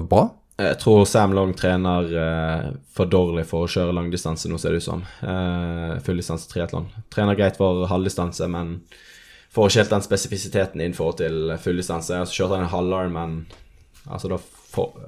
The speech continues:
Speaker 2: helgen før igjen. Og da, ehm,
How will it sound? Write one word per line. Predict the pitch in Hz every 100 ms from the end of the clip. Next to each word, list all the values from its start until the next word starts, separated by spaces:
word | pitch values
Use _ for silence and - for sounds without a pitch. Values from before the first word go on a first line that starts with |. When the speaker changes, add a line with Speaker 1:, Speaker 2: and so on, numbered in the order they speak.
| 113
Speaker 2:
helgen | 101 95 87 -
før | 101 90
igjen. | 85 110 - - - - - -
Og | 90 98
da, | 92 85 80
ehm, | 76 73 73 73 98